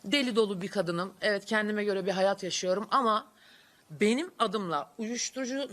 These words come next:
yan yana gelmesi bile çok büyük bir yanlış. Benim için çok kırıcı bir şey, ailem için çok kırıcı bir şey. Bir kere ben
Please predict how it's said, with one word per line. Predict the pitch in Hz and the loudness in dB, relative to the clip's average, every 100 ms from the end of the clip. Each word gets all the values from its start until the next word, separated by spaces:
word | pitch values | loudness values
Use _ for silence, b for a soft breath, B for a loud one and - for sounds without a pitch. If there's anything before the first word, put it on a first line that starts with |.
| 196 | 0
yan | 214 | 2
yana | 294 269 226 | 2 0 -2
gelmesi | 175 202 196 220 226 - 214 | 2 2 2 -2 -6 -8 -10
bile | 190 208 | -8 -6
çok | - 302 311 185 | -4 -4 -6 -8
büyük | 190 240 269 175 | 0 0 0 -2
bir | 185 - 170 | -4 -2 0
yanlış. | 175 160 147 - | 0 0 -6 -6
Benim | 151 220 262 | 0 0 0
için | 262 - | -2 -4
çok | 254 294 - | -2 -4 -2
kırıcı | 233 202 220 | -2 -2 -4
bir | 180 | -4
şey, | 151 | 0
ailem | 139 170 190 226 | 2 2 0 -4
için | 226 240 | -6 -6
çok | - 262 | -6 -4
kırıcı | 247 196 233 | -4 -4 -4
bir | |
şey. | 190 160 170 - B B B B B B B B B - - | -4 -4 -4 -10 B B B B B B B B B -20 -6
Bir | 185 339 | 2 4
kere | 254 285 277 | 6 4 4
ben | 277 | 2